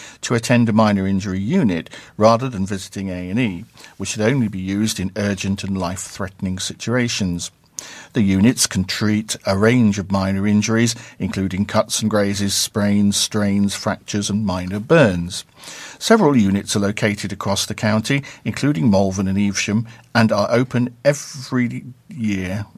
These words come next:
every year, and are open every day of the year, I guess, including bank holidays. Doctor Jules Walton, Divisional Medical Director for Urgent Care at the Acute Trust, said,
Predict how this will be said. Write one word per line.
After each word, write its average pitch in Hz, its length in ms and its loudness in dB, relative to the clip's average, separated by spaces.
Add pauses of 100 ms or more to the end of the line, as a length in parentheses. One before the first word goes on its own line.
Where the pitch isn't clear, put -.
every - 260 -12
year, 82 340 -12
and 104 120 -4
are 110 100 0
open 117 300 2
every 104 200 2
day 110 180 4
of 95 80 0
the 92 80 -4
year, 90 180 -4
I 92 80 -2
guess, 101 280 -4 (380)
including 110 600 4
bank 104 320 -2
holidays. 95 680 -2 (720)
Doctor 170 240 0
Jules 123 360 2
Walton, 139 500 2
Divisional 107 460 -2
Medical 104 360 -2
Director 104 460 -2
for 95 180 -8
Urgent 107 460 -2
Care 123 400 2
at - 80 -10
the 107 120 -6
Acute 104 360 -4
Trust, - 340 -2
said, 110 320 2